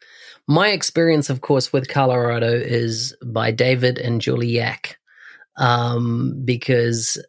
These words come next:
y-, y-, I've done a lot of work with them. Of course, they've been M V Ps, uh, for a very long time, and so that's kind of my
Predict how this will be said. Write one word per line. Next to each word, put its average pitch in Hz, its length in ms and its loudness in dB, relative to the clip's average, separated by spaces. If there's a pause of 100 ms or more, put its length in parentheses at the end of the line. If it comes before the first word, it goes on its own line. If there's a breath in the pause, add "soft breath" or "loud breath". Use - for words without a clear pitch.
y-, - 220 -16 (280)
y-, 135 160 -10 (400)
I've 120 140 -4
done 127 120 2
a 120 60 2
lot 120 140 0
of 113 60 0
work 175 260 4
with 147 160 2
them. 147 280 4
Of 131 120 2
course, 131 160 0
they've 131 80 -2
been 123 100 4
M 123 160 2
V 117 140 0
Ps, 120 320 0
uh, 127 680 -4 (220)
for 131 220 -4
a 127 80 -4
very 123 280 0
long 117 240 -2
time, 120 400 -2
and 110 100 -6
so 123 200 -4
that's 123 260 -4
kind 127 240 -2
of 117 40 0
my 120 380 -2